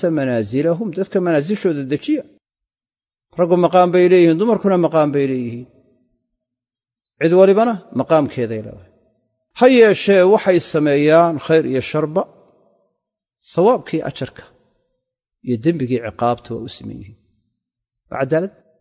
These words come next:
In ashyaada qaarkood lagu kala hormariyey tilmaami mayso in wax walba lagu kala hormarinayo. Ashyaada ragga iyo dumarka lagu kala fadilay waa ashyaa kooban.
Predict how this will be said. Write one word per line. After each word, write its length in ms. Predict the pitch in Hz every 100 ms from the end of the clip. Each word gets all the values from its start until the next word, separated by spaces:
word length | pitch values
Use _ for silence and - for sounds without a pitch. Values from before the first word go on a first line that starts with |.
| _ _ _ _
In 80 | 247
ashyaada 400 | 226 - 247 226
qaarkood 440 | 233 208 - 202 180
lagu 200 | 196 233
kala 240 | 202 185
hormariyey 560 | 170 214 196 165 160 147
tilmaami 480 | - 170 196 220 180
mayso 340 | 170 135 226 - _ _ _ _ _ _ _ _ _ _ _ _ _
in 140 | 180 175 185
wax 240 | 240 349 302
walba 300 | 330 285 220
lagu 140 | 208
kala 160 | 180 160
hormarinayo. 520 | 170 147 135 117 - - - _ _ _ _ _ _ _ _ _ _ _ _ -
Ashyaada 480 | 113 147 160 175 147
ragga 240 | 170 175 165
iyo 140 | 170
dumarka 380 | 160 175 - 147
lagu 180 | 156 202
kala 240 | - 185
fadilay 500 | - - 165 165 107 - - _ _ _ _ _ _ _ 254
waa 100 | 240
ashyaa 260 | - 160
kooban. 320 | - 127 143